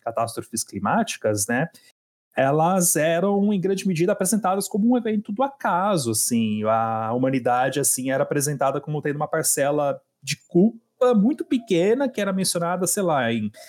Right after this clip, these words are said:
em cinco ou dez minutos de filme no máximo, e daí a boa parte do filme se desenrolava na fuga do protagonista com sua família, assim, do furacão ou da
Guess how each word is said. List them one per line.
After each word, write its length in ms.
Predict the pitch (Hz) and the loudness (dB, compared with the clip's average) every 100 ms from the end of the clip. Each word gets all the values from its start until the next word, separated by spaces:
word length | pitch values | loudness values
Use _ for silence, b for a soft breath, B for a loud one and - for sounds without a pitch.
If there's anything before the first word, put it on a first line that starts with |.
| B | B
em 100 | 147 | -4
cinco 460 | 135 - 220 220 127 | 0 2 2 2 0
ou 60 | 123 | 0
dez 260 | 139 175 | 2 2
minutos 320 | 151 151 147 | 0 -4 -4
de 80 | 117 | -8
filme 220 | - 131 | -4 -2
no 100 | 139 | -2
máximo, 500 | 127 123 143 170 196 | -2 0 0 0 0
e 40 | 202 | 2
daí 260 | 190 190 | 2 2
a 100 | 190 | 2
boa 260 | 165 151 190 | 2 0 0
parte 320 | 180 180 - | -2 -4 -4
do 100 | 175 | -4
filme 220 | 160 156 | -2 -2
se 120 | 170 180 | -2 -4
desenrolava 600 | 170 160 165 151 175 196 B B | -4 0 2 2 0 -4 B B
na 180 | 180 196 | -2 0
fuga 320 | - 175 170 | 2 2 2
do 80 | 180 | 0
protagonista 680 | 180 180 185 175 147 160 180 | -2 -2 -2 0 0 0 -2
com 160 | 175 | -2
sua 200 | 156 180 | -2 -2
família, 480 | 170 170 139 147 156 | -2 -2 0 0 0
assim, 420 | 165 - 143 160 | 0 -2 -4 -4
do 160 | 156 151 | -4 -4
furacão 800 | - 170 165 - 139 170 165 147 | -2 -2 0 0 2 2 0 -2
ou 200 | 135 135 | -2 -2
da 500 | 135 135 - 156 127 | 0 0 0 0 0